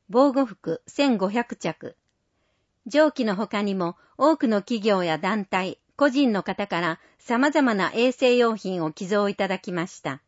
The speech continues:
心よりお礼申し上げます。写真終わり。アドレス、エイチティーティーピーエスコロンスラッシュスラッシュダブリューダブリューダブリュードット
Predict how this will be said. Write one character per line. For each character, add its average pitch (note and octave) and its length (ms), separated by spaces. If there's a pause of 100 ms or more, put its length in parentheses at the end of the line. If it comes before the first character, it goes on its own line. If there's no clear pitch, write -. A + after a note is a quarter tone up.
(640)
心 C4+ 360
よ G#3 160
り E3+ 240
お F3+ 100
礼 A3 200
申 G#3 220
し G#3 180
上 F#3 120
げ F3 120
ま E3 160
す。 - 200 (800)
写 A3 200
真 A#3+ 360
終 F#3 160
わ F3 120
り。 E3+ 200 (1160)
ア G3 120
ド B3+ 140
レ B3+ 120
ス、 A3 280 (400)
エ C#4 180
イ C#4+ 60
チ C#4+ 180
テ C#4 120
ィ C4+ 100
ー B3+ 40
テ C4+ 100
ィ C4 100
ー B3 60
ピ C4 100 (180)
ー A#3+ 40
エ A#3+ 40
ス - 120
コ G3+ 180
ロ F#3+ 120
ン D#3 180 (240)
ス - 160
ラ B3+ 120
ッ C4+ 40
シ - 200
ュ F3+ 40
ス - 140
ラ G3 120
ッ - 20
シ - 240
ュ - 80 (180)
ダ G#3+ 140
ブ C4+ 120
リ C#4 100
ュ C#4+ 100
ー B3+ 40
ダ C4 120
ブ C4 120
リ B3+ 100
ュ C4 100
ー - 20
ダ B3+ 140
ブ G#3+ 120
リ F#3+ 80
ュ E3 100
ー - 20
ド D3+ 120
ッ - 60 (140)
ト E3+ 180